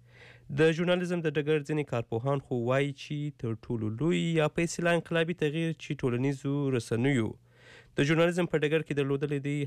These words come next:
هغه دا دی چې هر څوک کولی سي چې خبرونه او معلومات ټول کړي، شریک یې کړي او یا یې هم خپاره کړي. یعنې هر څوک کولی سي چې د خبریال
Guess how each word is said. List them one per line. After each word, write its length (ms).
هغه 240
دا 60
دی 60
چې 160
هر 220
څوک 180
کولی 380
سي 120
چې 160
خبرونه 480
او 160
معلومات 460
ټول 260
کړي، 180
شریک 300
یې 80
کړي 180
او 120
یا 80
یې 300
هم 420
خپاره 400
کړي. 160
یعنې 180
هر 120
څوک 180
کولی 280
سي 60
چې 220
د 100
خبریال 500